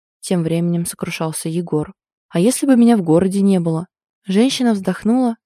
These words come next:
строго посмотрела на сына и сообщила: "Мне позвонила Рита". "Вот су-,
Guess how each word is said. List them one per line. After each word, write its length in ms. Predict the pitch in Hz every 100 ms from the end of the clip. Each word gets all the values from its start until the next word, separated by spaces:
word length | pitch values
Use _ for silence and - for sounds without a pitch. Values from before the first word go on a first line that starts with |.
| _
строго 360 | - - 254
посмотрела 560 | 226 - 196 190 196 185
на 120 | 170
сына 420 | 165 - 233 214 - _
и 100 | 226
сообщила: 640 | 220 226 220 - 185 175 180 _ _ _ _
"Мне 260 | 208 226 262
позвонила 580 | 233 202 190 202 202
Рита". 380 | 202 190 - 180 185 _ _ _ _ -
"Вот 420 | 202 208 277 -
су-, 340 | - - 233